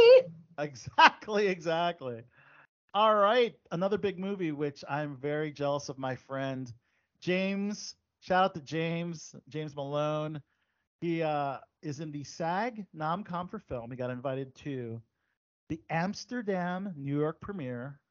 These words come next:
that took place at Lincoln Center's Alice Tully Hall. And this is, uh, from the director David O. Russell, whose last film was two thousand fifteen's Joy. So it's been seven years since he did a film. Remember that movie Joy with Jennifer Lawrence?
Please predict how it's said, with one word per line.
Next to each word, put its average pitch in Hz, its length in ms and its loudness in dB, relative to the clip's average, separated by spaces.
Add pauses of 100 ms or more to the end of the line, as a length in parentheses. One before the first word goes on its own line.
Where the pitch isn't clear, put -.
(120)
that 120 220 -6
took - 180 -10
place 135 520 -6
at 123 360 -4
Lincoln 147 380 -8
Center's 127 440 -6 (100)
Alice 131 380 -8
Tully 180 240 -12
Hall. 110 520 -16 (680)
And 156 440 -2
this 180 340 -2
is, 180 500 -2
uh, 151 120 -2
from 165 240 -6
the 160 80 -6
director 143 880 -6 (260)
David 180 280 0
O. 160 100 2
Russell, 120 720 -4
whose 120 360 -6
last 165 420 -6
film 117 280 -6
was 117 260 -8
two - 160 -8
thousand 135 340 0
fifteen's 120 560 -10
Joy. 131 420 -4
So 123 140 -10
it's 113 200 -12
been 143 160 -8
seven 147 360 -6
years 123 260 -10
since 104 120 -20
he 104 80 -18
did 107 160 -12
a 92 60 -14 (140)
film. 110 240 -10 (760)
Remember 117 180 -6
that 117 100 -6
movie 117 220 -6
Joy 113 300 -6
with 104 120 -10
Jennifer 104 320 -10
Lawrence? 101 680 -12